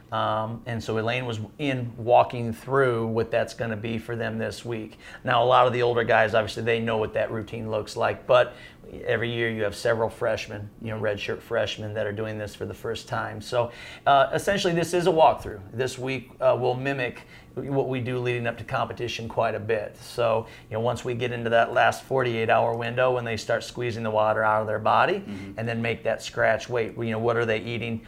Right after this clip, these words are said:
Speaker 1: What is their warm-up gonna look like,
Speaker 2: Right.
Speaker 1: you know, as they get ready to compete? Just, you know,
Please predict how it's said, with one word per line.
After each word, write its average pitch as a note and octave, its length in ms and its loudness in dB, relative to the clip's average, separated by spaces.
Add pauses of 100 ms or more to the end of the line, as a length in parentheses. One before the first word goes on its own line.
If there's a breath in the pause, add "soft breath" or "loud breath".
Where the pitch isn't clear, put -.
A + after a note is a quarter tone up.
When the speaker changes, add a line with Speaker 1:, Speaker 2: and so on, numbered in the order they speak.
(140 loud breath)
Speaker 1:
What C#3+ 120 4
is C3+ 80 2
their B2 140 4
warm-up B2 460 0
gonna A2+ 200 -2
look A2+ 240 -2
like, A2+ 320 -4 (100)
Speaker 2:
Right. A#2 120 -4
Speaker 1:
you A#2 40 -6
know, A2 120 -2
as G#2 100 -2
they A2+ 80 2
get A2 160 -4
ready A2 200 2
to G2+ 60 -8
compete? G#2+ 400 -8
Just, D#3 260 -4 (280 loud breath)
you B2 80 -4
know, A2+ 220 0